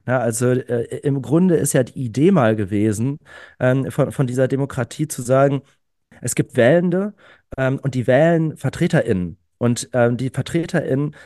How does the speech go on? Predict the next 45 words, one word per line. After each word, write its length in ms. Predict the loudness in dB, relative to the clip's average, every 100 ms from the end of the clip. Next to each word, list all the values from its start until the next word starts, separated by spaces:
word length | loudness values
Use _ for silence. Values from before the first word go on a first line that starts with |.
| -2
werden 180 | 0 2
dann 100 | 0
dafür 200 | -2 -6
bezahlt, 520 | -2 2 2 2 0
dass 100 | -6
sie 60 | -8
sich 140 | -6
mit 140 | -6
den 80 | -6
Themen 240 | -2 -2 -2
gut 120 | 0
auskennen. 520 | 2 2 0 -6 -6
Das 260 | -12 -12 -8
wird 100 | -4
ja 100 | -2
oft 220 | -2 -4
auch 240 | -6 -6 -4
von, 320 | -4 -4 -8
von 140 | -10
rechts 260 | -4 -4 -4
genutzt, 400 | -4 -2 -4 -6
um 120 | -8
zu 120 | -6
sagen, 280 | 0 2 2
so, 80 | -2
„Ja, 260 | 2 2 2
das 160 | -4
funktioniert 460 | -12 -10 -4 -6 -4
nicht.“ 200 | -12 -12 -20 -20 -4
Ähm, 260 | 0 0 0
aber 140 | 0
man 100 | 0
kann's 160 | 0 -4
auch 100 | -2
mal 80 | 0
umdrehen 580 | 0 0 0 -4 -4 -8
und 120 | -4
sagen, 300 | 0 0 -2 -12 -18 -2
„Ja, 140 | 0
okay, 360 | 0 2 2 2 0
ähm, 320 | 0 0 -4 -8 -4
mit 220 | -4 -2
einem 160 | -2 -2
gewissen, 640 | -2 -4 -4 -4 -4 -6 _ _ _ -2
ähm, 280 | 0 0